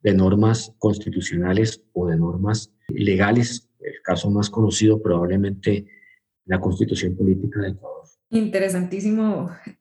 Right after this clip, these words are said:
Speaker 2: esto último que, que nos conversaba, don Jorge, y creo que muy ligado a, a este tema y a este nuevo modelo, ¿verdad?, de gestión de, de vida silvestre. Em,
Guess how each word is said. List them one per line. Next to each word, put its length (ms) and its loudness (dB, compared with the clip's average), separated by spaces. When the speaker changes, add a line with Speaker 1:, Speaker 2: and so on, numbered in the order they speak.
Speaker 2:
esto 380 -4
último 500 0
que, 480 -8
que 120 -6
nos 160 -4
conversaba, 560 -4
don 140 -4
Jorge, 360 -2
y 180 -4
creo 160 0
que 120 0
muy 180 2
ligado 760 0
a, 360 -4
a 120 -4
este 240 -2
tema 500 -2
y 120 -2
a 60 2
este 240 0
nuevo 240 2
modelo, 460 0
¿verdad?, 320 -4
de 60 -4
gestión 640 -4
de, 340 -6
de 80 -2
vida 260 0
silvestre. 760 -2
Em, 640 -2